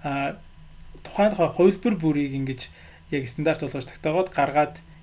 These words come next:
явж исэн байгаа. За, энийг нь бол Firefox, Chrome гэх мэт, а, Internet Explorer гэх мэт ийм веб хүчүүд, Opera, тэ, а, Safari бүгдээрээ бол авч хэрэгжүүлээд яг дагаад явдаг байж байгаа. За, тэгснээр бол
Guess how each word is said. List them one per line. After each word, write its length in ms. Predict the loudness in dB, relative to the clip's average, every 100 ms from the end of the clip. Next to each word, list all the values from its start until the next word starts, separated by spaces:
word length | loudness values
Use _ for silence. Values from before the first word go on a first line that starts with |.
| -8
явж 160 | -8 -6
исэн 240 | -6 -2
байгаа. 320 | 0 0 -2 -12 -6
За, 160 | 0
энийг 240 | 2 4 4
нь 80 | 4
бол 360 | 2 0 -2 -4 -18 -20 -20
Firefox, 960 | -2 4 4 4 -2 -2 -6 -14 -14 -16 -14
Chrome 400 | -8 -6 -4 -6 -10 -16 -18 -16
гэх 120 | -8 -6
мэт, 240 | -6 -6 -6
а, 320 | -4 -4 -6
Internet 360 | -8 -4 -4 -2
Explorer 520 | -8 -6 -4 -4 -6
гэх 160 | -10 -8
мэт 200 | -8 -6
ийм 200 | -8 2
веб 280 | 4 4 0
хүчүүд, 440 | -16 -8 -8 -8 -18 -18 -2
Opera, 600 | -2 0 0 0 -2 -6 -12 -6
тэ, 160 | -6 -6 -16 -18 -18 -16 -8
а, 160 | -8 -6
Safari 520 | -10 -6 -4 -4 -6 -12 -20 -20 -18 -8
бүгдээрээ 400 | -4 8 10 10
бол 120 | 4 -2
авч 340 | -2 -2 -2 -6
хэрэгжүүлээд 640 | -4 -4 -2 0 0 0
яг 160 | -4 -2
дагаад 360 | -2 -2 -2 -4
явдаг 280 | -6 -6
байж 160 | -4 -4
байгаа. 200 | -4 -4
За, 80 | -6 -8 -10 -20 -20 -14
тэгснээр 440 | -6 -2 2 2 0
бол 160 | -4